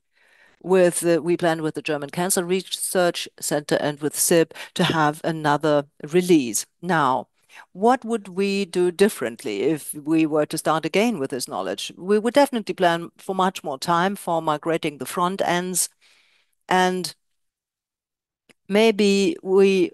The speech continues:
would as well dispense with the, uh, same, uh, step,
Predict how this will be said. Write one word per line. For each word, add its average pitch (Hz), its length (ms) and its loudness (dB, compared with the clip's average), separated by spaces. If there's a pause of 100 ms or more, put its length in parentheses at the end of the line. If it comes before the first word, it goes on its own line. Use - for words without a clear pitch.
(140)
would 190 340 0 (140)
as 170 280 0
well 170 440 2
dispense 170 840 -2
with 160 380 -2
the, 156 340 2
uh, 151 240 0
same, 165 380 -2
uh, 156 520 -6
step, - 720 0